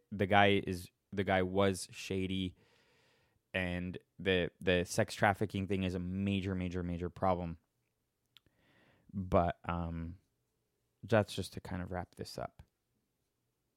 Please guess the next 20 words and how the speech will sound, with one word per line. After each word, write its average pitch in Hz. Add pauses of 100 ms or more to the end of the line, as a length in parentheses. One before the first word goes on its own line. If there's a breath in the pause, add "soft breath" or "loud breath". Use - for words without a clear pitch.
(160)
Actually, 120
it's -
two -
more 92
questions, -
'cause 104
one 123
of 123
them 110
is, 101
"You 180
should 151
have 143
Gustav 110
on 95
as 104
a 120
guest. 135
I've 120
tried. 98